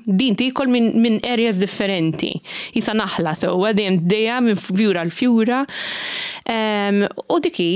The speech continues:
jiġifieri, inti semmejt science subject, per eżempju, jekk wieħed irid jkompli for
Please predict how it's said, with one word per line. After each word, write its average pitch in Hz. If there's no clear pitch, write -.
jiġifieri, 226
inti 233
semmejt 240
science 233
subject, 180
per 208
eżempju, 185
jekk 196
wieħed 185
irid 180
jkompli 180
for 170